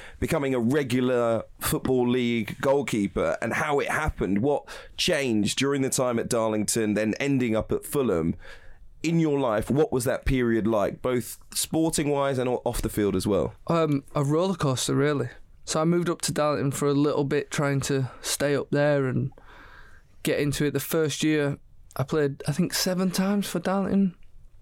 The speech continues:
Speaker 2: uh, mostly cup games. And then the next year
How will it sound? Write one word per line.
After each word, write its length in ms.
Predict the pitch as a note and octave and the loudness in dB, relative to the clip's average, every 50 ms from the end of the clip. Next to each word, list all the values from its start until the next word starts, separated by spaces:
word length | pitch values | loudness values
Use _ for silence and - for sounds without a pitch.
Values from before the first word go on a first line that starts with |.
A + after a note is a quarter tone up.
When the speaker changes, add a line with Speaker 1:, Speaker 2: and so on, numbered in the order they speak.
| - - - - - - - - - | -20 -20 -20 -18 -16 -16 -16 -8 -4
Speaker 2:
uh, 240 | E3 D#3 D3+ D3 C#3+ | -2 0 2 2 2
mostly 360 | D3 D#3 D#3+ D3 - D3 C3+ | 2 2 0 0 -2 -4 -4
cup 320 | - - C#3 - - - | -2 -2 -4 -4 -2 -2
games. 480 | D3+ C#3 C3+ C3 B2+ C3 C3 - - - - - - - - - - - - - - - | 0 0 2 2 0 0 -2 -4 -8 -16 -18 -18 -16 -16 -14 -14 -14 -14 -16 -16 -8 -2
And 140 | D#3+ E3+ F3+ | 0 0 0
then 120 | F3+ E3+ | 2 2
the 100 | D#3+ D#3+ | 2 2
next 320 | E3+ F3+ - - - - | 2 0 -2 -4 -2 0
year 240 | C#3+ C#3 C#3 C3 A#2 | 2 2 2 0 0